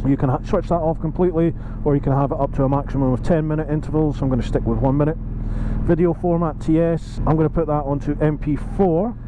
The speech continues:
Time-lapse video, I don't want that. Video compression, two six five, yeah, that'll do me. I want the volume down a little bit. Let's do sixty.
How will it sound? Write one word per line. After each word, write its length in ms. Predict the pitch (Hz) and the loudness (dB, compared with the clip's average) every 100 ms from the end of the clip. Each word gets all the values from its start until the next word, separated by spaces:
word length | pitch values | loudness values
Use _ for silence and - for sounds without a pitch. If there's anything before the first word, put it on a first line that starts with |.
| - | -4
Time-lapse 420 | - 175 175 165 - | 0 0 0 -2 -2
video, 380 | 160 151 156 | 0 2 2
I 20 | 143 | 2
don't 220 | 147 143 | -2 -2
want 180 | 139 135 | -4 0
that. 300 | 139 139 - | 0 0 0
Video 280 | 151 151 | 0 2
compression, 520 | 143 139 143 143 139 135 | 0 0 2 0 0 0
two 160 | 147 | 0
six 260 | - 127 113 | 0 -2 0
five, 360 | 143 139 127 | 2 2 0
yeah, 100 | 139 | 0
that'll 240 | 143 131 113 | 0 -2 0
do 200 | 131 123 | 0 2
me. 340 | 135 139 139 - - | 2 2 0 -4 -4
I 80 | 139 | 0
want 160 | 180 160 | 0 0
the 80 | |
volume 380 | 139 151 151 135 | 0 2 2 -2
down 340 | 117 135 135 127 | 0 0 2 0
a 100 | 123 | -2
little 240 | 113 123 | -2 -2
bit. 180 | 123 120 - | 0 -2 -2
Let's 180 | 175 147 | -2 0
do 260 | - 143 120 104 - | 2 2 2 -2 -2
sixty. 560 | - - 139 - 117 | -2 -2 -2 0 0